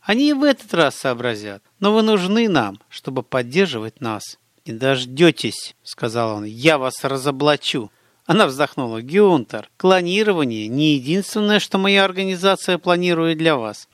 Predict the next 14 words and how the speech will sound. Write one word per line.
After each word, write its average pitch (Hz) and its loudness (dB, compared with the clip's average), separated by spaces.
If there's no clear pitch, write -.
Вы 269 4
можете 139 2
помочь 131 0
нам 113 -6
сейчас 135 -2
или 120 -2
потом, 151 -2
но 285 4
в - -6
конечном 247 2
счёте - -2
всё - 4
равно 220 2
поможете». 107 -4